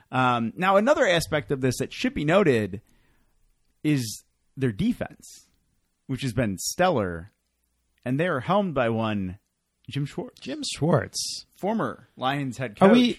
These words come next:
Speaker 2: are we at a point now where we want, do we want good things for Jim Schwartz?
Speaker 1: Yeah, you know, I was thinking about this today, right? Um, I was thinking about it in the, the aspect of if I was a Patriots fan, and now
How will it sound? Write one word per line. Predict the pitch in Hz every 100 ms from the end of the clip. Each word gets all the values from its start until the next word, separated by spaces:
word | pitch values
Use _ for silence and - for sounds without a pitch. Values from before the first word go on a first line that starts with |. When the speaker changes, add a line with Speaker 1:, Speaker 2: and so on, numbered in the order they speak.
| -
Speaker 2:
are | 202
we | 294
at | 320
a |
point | - 226 220 185
now | 180 180
where | 175
we | 151
want, | 139 147 180 185 _
do | 151
we |
want | 139 185 214
good | 226 196
things | 233 214
for | -
Jim | 202 214
Schwartz? | 208 226 202 262
Speaker 1:
Yeah, | 233 214
you | 233
know, |
I | 214
was | 214
thinking | 240
about | 240 220
this | 202 -
today, | 123 90 - _ _ -
right? | 123 127 - _ -
Um, | 135 127 120 117 113 117 _ _ _ _ _ _ _ _ _ _ _
I | 139
was | 135 -
thinking | 196
about | 214 185
it | - _
in | 147
the, | 135 131 -
the | 131 123
aspect | 120 123 123
of | 104
if | 120
I | 143
was | 185
a | 190
Patriots | - 143 131 120 101 -
fan, | 95 85 90 - _ _ _ _ _ _
and | 131 123 110 107 104 104 - - - - _ _ _ - _
now | 156 147 135